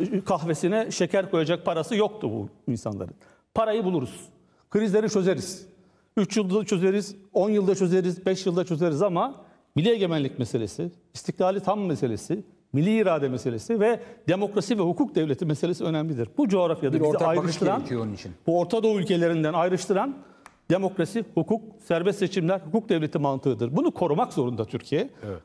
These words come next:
Speaker 1: Bunları da koruyamadığımızı görüyoruz. Bir savruk, keyfi idareyle gidiyor ve bu saydığım özellikler de ortada duruyor. Bence asıl meseleler bunlardır.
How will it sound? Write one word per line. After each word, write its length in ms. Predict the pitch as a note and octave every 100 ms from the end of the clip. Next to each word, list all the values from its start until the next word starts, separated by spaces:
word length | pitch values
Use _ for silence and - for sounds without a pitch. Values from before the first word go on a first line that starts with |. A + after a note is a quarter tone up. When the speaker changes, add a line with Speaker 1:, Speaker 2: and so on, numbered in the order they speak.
| _
Speaker 1:
Bunları 320 | C4+ C4+ C4
da 80 | A#3+
koruyamadığımızı 760 | A3+ G3 F3+ E3+ E3 D3+ C#3 C3
görüyoruz. 540 | C3 A2+ G#2+ - - G3
Bir 120 | B3
savruk, 760 | - G3 F#3+ C#3+ C#3+ - -
keyfi 540 | - G#3 E3 - B2 - - _ _ _ _ -
idareyle 480 | F#3 F3 D#3 C#3 A#2+
gidiyor 380 | A2 A2+ G#3 - - _ -
ve 80 | A3
bu 100 | B3
saydığım 500 | - - F#3 F3 E3+
özellikler 560 | D3 D3 C#3 D#3+ C#3
de 180 | F3+ G#3 G3+ - -
ortada 420 | D#3+ - D#3 C#3
duruyor. 280 | B2 G#2 G2+ - _ _ _ _ _
Bence 220 | D#3+ F3+
asıl 240 | F3 - G3
meseleler 460 | E3 D#3+ C#3+ B2+
bunlardır. 520 | C3 F#3 G#3 A3 -